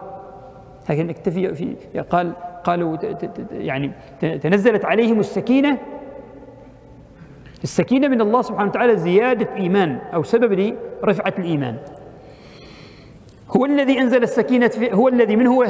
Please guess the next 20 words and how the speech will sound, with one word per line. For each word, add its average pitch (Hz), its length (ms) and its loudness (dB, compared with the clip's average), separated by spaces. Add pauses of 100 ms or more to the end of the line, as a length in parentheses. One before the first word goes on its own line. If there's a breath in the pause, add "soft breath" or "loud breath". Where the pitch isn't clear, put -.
من 233 120 2
هو؟ 233 200 4 (160)
جاوبوا، 208 260 2
من 247 100 4
هو؟ 247 200 4 (480)
الله. 294 420 4
الله 254 300 2
بقوته 226 720 2 (240)
وقدرته 214 600 2
ورحمته 208 540 0
وفضله 202 500 2
وجوده 196 440 0
وكرمه، 196 560 0 (180)
هو 294 120 2
الذي 202 320 -2 (720 loud breath)
أنزل 202 260 2
السكينة 220 380 -2
في 190 240 0
قلوب 214 380 2
المؤمنين. 196 600 0